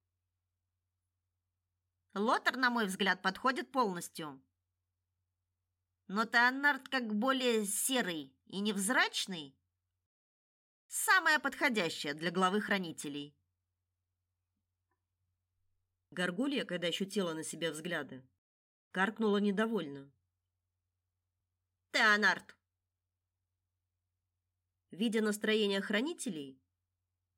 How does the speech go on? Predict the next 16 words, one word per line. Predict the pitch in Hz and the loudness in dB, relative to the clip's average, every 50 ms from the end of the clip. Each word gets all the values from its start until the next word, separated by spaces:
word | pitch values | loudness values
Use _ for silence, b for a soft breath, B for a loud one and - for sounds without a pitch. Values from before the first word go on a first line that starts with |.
| _ _ _ _ _ _ _ _ | _ _ _ _ _ _ _ _
Ворк | - 143 143 180 226 320 - - - | -16 -6 0 2 2 2 2 -2 -8
почему-то | 269 - - 247 247 277 269 - 226 | -6 -4 -2 -2 0 -2 0 0 0
облегченно | 208 196 190 196 - - 233 226 254 254 254 | 0 0 -2 -4 -2 -2 0 0 0 0 -2
выдохнул. | 240 285 196 160 156 - - 156 143 131 127 127 _ _ _ _ _ _ _ _ - | -2 -2 -2 -4 -6 -8 -8 -10 -10 -10 -12 -16 _ _ _ _ _ _ _ _ -14
Лоб | 156 160 160 160 160 165 190 | -12 -8 -6 -6 -4 -4 -4
распрямился. | 196 190 - - 208 240 262 247 185 147 131 - - 151 143 135 127 _ _ _ _ _ _ _ _ _ _ _ _ _ _ _ _ _ _ _ _ _ _ _ _ _ _ _ _ _ | -6 -6 -4 -2 -2 0 0 0 -2 -4 -6 -10 -14 -14 -16 -18 -18 _ _ _ _ _ _ _ _ _ _ _ _ _ _ _ _ _ _ _ _ _ _ _ _ _ _ _ _ _
Вздыбленная | - 160 160 165 214 233 190 202 202 185 185 180 180 | -14 -10 -4 0 0 2 2 2 0 0 0 -2 -2
шерсть | 175 - - 202 196 - - | -2 -2 -4 -4 -4 -6 -10
на | 175 | -10
загривке | 160 156 175 165 180 208 302 - - - 185 | -6 -6 -4 -2 -2 -2 -4 -4 -4 -6 -4
улеглась. | 170 180 202 214 233 294 226 143 131 - - - _ _ _ _ _ _ _ _ _ _ _ _ _ _ _ _ _ _ _ _ _ _ _ _ _ _ _ _ _ _ _ _ _ _ _ _ - | -2 -2 -2 -2 -2 -2 -4 -6 -8 -12 -16 -18 _ _ _ _ _ _ _ _ _ _ _ _ _ _ _ _ _ _ _ _ _ _ _ _ _ _ _ _ _ _ _ _ _ _ _ _ -6
Лотар | 160 180 196 196 196 180 | -2 -2 -2 0 -2 -4
поднялся | - - 175 165 175 185 170 165 - - 165 | -2 -2 -4 -2 -2 -4 -6 -6 -6 -6 -6
во | 165 170 | -6 -4
весь | 151 165 160 - - | -6 -6 -8 -6 -4
рост, | 202 226 269 - - - - | -4 -4 -4 -6 -10 -18 -20